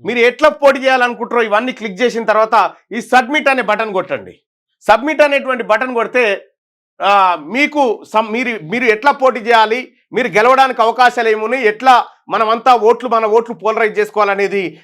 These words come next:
క్లియర్గా మా నుంచి మీకు, ఆ, గైడెన్స్ ఎప్పటికప్పటికి అందుతుంది. మీరు స్థానిక సంస్థల ఎన్నికల్లో పాల్గొనాలనుకుంటున్నారా, ఇక్కడ క్లియర్గా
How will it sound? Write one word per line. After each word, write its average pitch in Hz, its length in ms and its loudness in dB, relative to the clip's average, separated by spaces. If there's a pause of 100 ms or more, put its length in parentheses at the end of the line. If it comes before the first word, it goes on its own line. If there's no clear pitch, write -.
(160)
క్లియర్గా 262 540 4 (120)
మా 208 100 2
నుంచి 214 240 -8
మీకు, 202 500 -2 (160)
ఆ, 170 280 4
గైడెన్స్ 185 440 -4
ఎప్పటికప్పటికి 160 580 -4
అందుతుంది. 165 360 -6 (1400)
మీరు 277 240 4
స్థానిక 285 340 0
సంస్థల 277 360 -4
ఎన్నికల్లో 254 400 -2
పాల్గొనాలనుకుంటున్నారా, 220 1300 -2 (240)
ఇక్కడ 208 380 0 (180)
క్లియర్గా 240 640 0